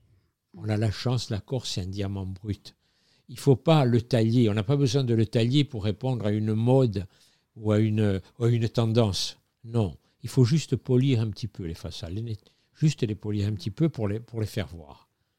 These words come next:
Il n'y a pas besoin de les tailler. Il faut le laisser, la Corse, il faut la laisser telle qu'elle est. Mais le pire, c'est de, c'est de le, c'est de le, de l'éclater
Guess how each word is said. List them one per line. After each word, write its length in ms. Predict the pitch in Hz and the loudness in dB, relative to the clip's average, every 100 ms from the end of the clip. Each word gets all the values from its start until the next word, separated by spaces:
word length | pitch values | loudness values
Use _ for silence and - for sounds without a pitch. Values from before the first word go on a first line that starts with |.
| _ - | _ -4
Il 40 | |
n'y 40 | |
a 20 | 175 | 0
pas 120 | 170 | 2
besoin 260 | 143 110 | 2 0
de 120 | 101 95 | -2 -4
les 120 | 90 | -8
tailler. 400 | - 76 73 - _ | -10 -12 -14 -18 _
Il 40 | - | -4
faut 100 | 147 | 2
le 80 | 147 | 4
laisser, 400 | 131 - 160 156 - - | 2 0 0 0 -6 -12
la 80 | 110 | -8
Corse, 220 | - 120 | -4 -4
il 40 | - | -4
faut 100 | 104 | -6
la 100 | 101 | -4
laisser 240 | 95 123 | -2 -4
telle 240 | - 98 | -2 -6
qu'elle 200 | - 85 | -4 -12
est. 140 | 73 73 _ _ _ - | -12 -20 _ _ _ -4
Mais 100 | 120 | 0
le 100 | 123 | 0
pire, 520 | - 151 98 - - _ _ _ _ | 0 -2 -2 -4 -16 _ _ _ _
c'est 220 | - - 107 | -2 2 2
de, 220 | 113 139 | 0 -4
c'est 220 | - 127 | 2 4
de 120 | 104 107 | 4 4
le, 200 | 98 92 - _ - | 2 -2 -10 _ -6
c'est 180 | - 107 | 2 4
de 100 | 104 | 4
le, 180 | 101 101 | 2 2
de 120 | 110 | 8
l'éclater 760 | 120 - 127 - 147 160 170 | 8 6 2 2 4 4 4